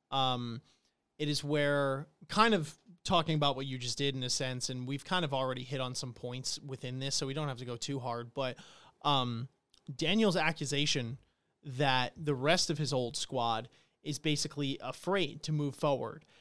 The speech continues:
Um, and he says, "You miss Rowan," and he's like, "And that's why you roam around this train." Um, I found this to be pretty interesting as a talking point, um, because the more I thought about it, the more I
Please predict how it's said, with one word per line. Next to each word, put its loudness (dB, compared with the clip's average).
Um, 0
and -4
he 0
says, 0
"You 2
miss 2
Rowan," -2
and -4
he's 0
like, -2
"And -4
that's -2
why 6
you -2
roam 0
around -4
this -2
train." -4
Um, 6
I 6
found 10
this 6
to 0
be 4
pretty 4
interesting 0
as -4
a -6
talking -2
point, -2
um, 2
because 2
the 2
more 6
I 6
thought 2
about 4
it, 2
the 4
more 6
I 4